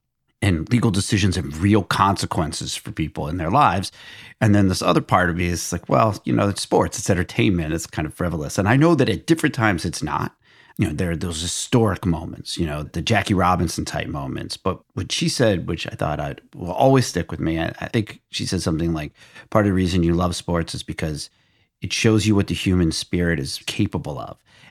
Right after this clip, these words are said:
And I think that's absolutely true, whether you're talking about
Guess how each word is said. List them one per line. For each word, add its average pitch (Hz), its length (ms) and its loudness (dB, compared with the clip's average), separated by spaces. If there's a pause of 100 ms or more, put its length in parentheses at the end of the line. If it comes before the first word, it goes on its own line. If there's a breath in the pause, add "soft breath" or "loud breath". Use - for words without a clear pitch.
And 117 120 6
I 110 60 6
think 127 160 4
that's 117 160 4
absolutely 95 540 0
true, 92 500 2 (680 loud breath)
whether 101 300 2
you're 85 160 2
talking 92 520 2
about 80 560 0